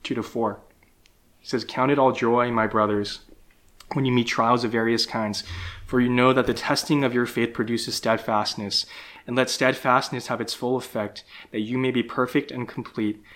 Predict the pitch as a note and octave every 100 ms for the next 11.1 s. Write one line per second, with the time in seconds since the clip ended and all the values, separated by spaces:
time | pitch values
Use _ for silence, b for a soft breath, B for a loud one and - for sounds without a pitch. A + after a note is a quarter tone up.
0 | B - G#2 G2+ A2 G#2 - G2+ G2 -
1 | - G#2 E2+ - - _ _ _ _ _
2 | _ _ _ _ _ _ _ _ - -
3 | _ - _ _ _ _ _ _ _ A#2
4 | C3 C3+ C3 B2+ E3+ E3 - E3 C3 C3+
5 | B2+ C3 B2+ - B2+ A#2+ C3 A#2+ - A2+
6 | G#2+ - - - - A#2+ A#2 A2+ - A2+
7 | G#2+ - G#2 F#2 F2+ - _ _ _ _
8 | _ _ _ _ A#2+ B2+ A#2 A#2+ C3 C#3+
9 | D3 C3+ B2+ - - D3 - D3+ B2+ A#2+
10 | A#2 G#2+ A#2 C3+ B2+ B2+ B B - A2+